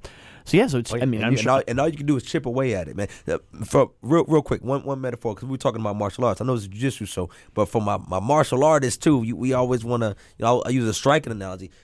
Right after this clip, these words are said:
Speaker 2: Sometimes when you're sparring with people, or I'm sparring people, especially if you're, if you're a pro, or a pro fighter or something, people have, you know, they, you're sparring with someone who you're better than, right?
Speaker 1: Mm-hmm.
Speaker 2: So not only do I need to,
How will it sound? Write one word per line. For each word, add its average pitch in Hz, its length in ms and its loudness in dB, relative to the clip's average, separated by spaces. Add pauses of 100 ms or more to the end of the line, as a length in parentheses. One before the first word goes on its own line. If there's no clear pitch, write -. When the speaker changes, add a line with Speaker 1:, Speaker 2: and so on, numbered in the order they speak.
Speaker 2:
Sometimes 151 360 -2
when 120 160 -4
you're 101 80 -2
sparring 143 480 2
with 95 140 -2
people, - 340 -2
or 104 160 0
I'm 147 60 2
sparring 123 240 2
people, 107 140 -2
especially 165 280 0
if 127 60 -4
you're, 123 180 -2
if 101 100 -8
you're 107 100 -2
a - 20 -4
pro, 98 260 0
or - 240 -10 (140)
a 92 80 -2
pro 113 180 4
fighter 104 280 -2
or 90 40 -4
something, 90 260 -6
people 117 260 0
have, 98 220 -2 (500)
you 104 100 -2
know, 101 120 2
they, 101 280 -2 (1400)
you're 107 100 6
sparring 202 400 4
with 175 100 4
someone 143 280 0
who 131 80 0
you're 120 120 -2
better 101 260 0
than, 82 200 -12 (220)
right? 104 260 0
Speaker 1:
Mm-hmm. 95 340 -14
Speaker 2:
So 113 360 0
not 139 200 2
only 180 200 2
do 131 160 -2
I 120 140 0
need 117 220 -6
to, - 200 -20